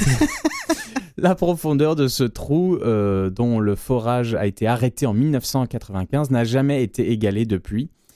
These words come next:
Mais revenons un peu à l'origine du projet. Tout a commencé en mille neuf cent soixante-dix. À l'époque, ça part d'une idée quand même un peu amusante. L'Union soviétique, euh, vient de perdre la bataille de l'espace, puisque l'Américain Neil Armstrong a marché sur la Lune le vingt et un juillet mille neuf cent soixante-neuf.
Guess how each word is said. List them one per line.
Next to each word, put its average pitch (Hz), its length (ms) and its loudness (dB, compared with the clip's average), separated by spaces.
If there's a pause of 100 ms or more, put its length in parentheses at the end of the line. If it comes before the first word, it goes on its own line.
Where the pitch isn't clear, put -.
(240)
Mais 110 140 2
revenons 123 400 2
un 107 80 2
peu 156 160 2
à 117 60 2
l'origine 123 480 2
du 123 120 0
projet. 104 380 0
Tout 170 220 -6
a 123 80 2
commencé 117 500 -2
en 110 100 0
mille 160 300 2
neuf 131 140 -2
cent - 240 -4
soixante-dix. 101 760 -4 (460)
À 185 100 4
l'époque, 147 540 0
ça 120 180 -4
part 165 200 -2
d'une 117 220 2
idée 123 200 0
quand 127 120 -4
même 120 120 2
un 110 80 0
peu 123 180 -4
amusante. 95 560 -2
L'Union 175 400 2
soviétique, 117 600 -2
euh, 107 300 2
vient 143 300 0
de 120 120 2
perdre 139 340 0
la 95 120 2
bataille 113 340 0
de 110 80 2
l'espace, 98 520 -2
puisque - 280 -8
l'Américain 95 560 0
Neil 101 240 0
Armstrong 135 520 -2 (480)
a 110 80 2
marché 101 280 -2
sur 95 160 -8
la 85 100 -6
Lune 110 260 2
le 110 80 0
vingt 90 280 -2
et - 20 -2
un 90 120 0
juillet 87 340 -2
mille 104 160 2
neuf 87 140 -4
cent 120 160 -2
soixante-neuf. - 680 -8